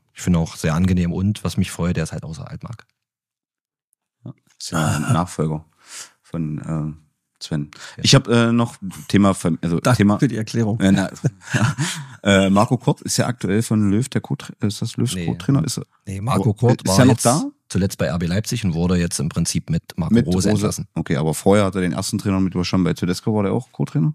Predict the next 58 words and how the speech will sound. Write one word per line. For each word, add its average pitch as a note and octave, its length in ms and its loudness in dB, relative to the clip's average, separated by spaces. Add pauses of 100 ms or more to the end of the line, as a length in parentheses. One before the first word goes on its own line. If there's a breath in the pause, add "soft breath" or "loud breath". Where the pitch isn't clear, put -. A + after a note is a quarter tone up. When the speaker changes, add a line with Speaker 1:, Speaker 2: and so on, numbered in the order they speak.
(120)
Speaker 1:
Mm, F#2 640 -2 (240)
das - 220 -4
kann F#2 120 2
ich F#2+ 100 0
dir F#2+ 100 -2
nicht E2+ 100 2
sagen. F2 180 0
Ich F2 120 -2
glaub, E2+ 180 0
ja. G2 320 2 (160)
Ähm, F2 80 -2 (100)
Speaker 2:
Ja. F2+ 120 2 (180)
Speaker 1:
bin E2 120 -4
ich E2 60 -6
mir F2 60 -2
nicht E2+ 140 2
sicher, F#2+ 180 2
aber E2 220 2
Marco E2 320 -2
ist - 140 -2
ja E2 280 0
von D2 400 -2 (280 soft breath)
hier F#2 340 0
zu - 160 -6
R D#2 160 -2
B, G#2+ 300 2
ist F#2+ 80 -2
Speaker 2:
Genau. F#2 160 2
Speaker 1:
dort, E2+ 160 -4
glaub F2 180 2
ich, - 60 -10
in - 40 -6
die D#2 100 0
U D#2 60 -2
sechzehn, F2 520 -2 (400 loud breath)
dann E2+ 240 2
U E2 120 -6
neunzehn D#2+ 460 0
und D2 100 -4
dann D2 100 0
bei - 100 -6
den C#2 100 -10
Profis. - 340 -16 (140)
Speaker 2:
Okay, E2 80 -10
immer. E2 260 -8 (100)
Genial, F2 200 -2
dass F#2 80 -4
er F#2+ 100 -4
selber F#2+ 80 -2
neu F#2+ 140 0
spielt. - 340 -8 (240)
Speaker 1:
Genau. A#2 140 -20 (500)
Ja. - 120 -16 (240)
Und C3+ 340 2 (160)
Marco A#2+ 260 2
war C3 140 2
auch - 200 -8
hart. - 340 0